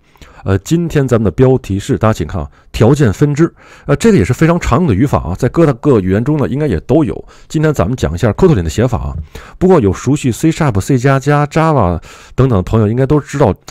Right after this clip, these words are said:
其实写法都差不多啊，包括 Swift 都是一样。好，咱们看一下今天的知识点啊。呃，很简单，就是 if else 语法，包括呢 if else 赋值语法以及类型判断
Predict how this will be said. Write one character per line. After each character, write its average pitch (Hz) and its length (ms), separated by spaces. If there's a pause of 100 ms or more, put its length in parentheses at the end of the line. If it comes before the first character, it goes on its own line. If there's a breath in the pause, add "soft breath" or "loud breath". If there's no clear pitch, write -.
其 147 100
实 170 60
写 165 160
法 120 80
都 98 80
差 135 160
不 107 80
多 151 100
啊， 85 200
包 135 80
括 120 100
Swift 127 380 (120)
都 127 80
是 110 120
一 90 60
样。 143 120 (420 loud breath)
好， 107 140
咱 120 160
们 131 80
看 143 100
一 139 40
下 120 80
今 139 120
天 135 40
的 117 80
知 147 160
识 135 80
点 90 120
啊。 82 140 (400 soft breath)
呃， 98 180
很 139 220
简 104 180
单， 117 220 (160)
就 160 100
是 113 120
if 190 220
else 147 360
语 113 100
法， - 240 (280 soft breath)
包 160 120
括 147 220
呢 117 220
if 156 160
else 120 360
赋 139 300
值 123 240
语 98 140
法 - 260 (320 soft breath)
以 101 140
及 117 220
类 147 140
型 117 200
判 123 180
断 117 100